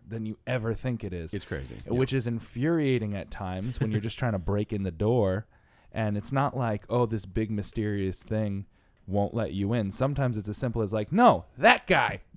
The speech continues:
Speaker 1: that
Speaker 2: Yeah.
Speaker 1: dude right there won't let me in. I
Speaker 2: Yeah.
Speaker 1: don't know why he won't do it and just let me be this person, but this guy won't let me do it."
Speaker 2: There's never a gatekeeper.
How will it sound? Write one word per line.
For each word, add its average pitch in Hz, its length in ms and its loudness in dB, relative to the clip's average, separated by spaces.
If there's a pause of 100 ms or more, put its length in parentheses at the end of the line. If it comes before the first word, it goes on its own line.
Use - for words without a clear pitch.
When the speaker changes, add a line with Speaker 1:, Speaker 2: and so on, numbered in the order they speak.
Speaker 1:
that 214 140 8
Speaker 2:
Yeah. - 20 -8
Speaker 1:
dude 294 200 6
right 240 200 6
there 202 180 6
won't 190 200 6
let 185 120 6
me 180 160 6
in. 120 300 2
I - 40 0
Speaker 2:
Yeah. 175 40 6
Speaker 1:
don't 208 180 10
know 190 100 8
why 175 300 8
he 160 100 2
won't 151 300 4
do 160 200 6
it 113 200 2 (160)
and 131 240 0
just 127 180 2
let 131 220 -2
me 127 380 -2
be 139 240 0
this 123 180 -2
person, 98 600 -4
but 104 280 -4
this 190 220 4
guy 104 240 -2
won't 95 240 -2
let 87 120 -8
me 85 120 -6
do 80 180 -6
it." 69 80 -10
Speaker 2:
There's 277 180 -8
never 208 280 -6
a 92 60 -6
gatekeeper. 78 680 -10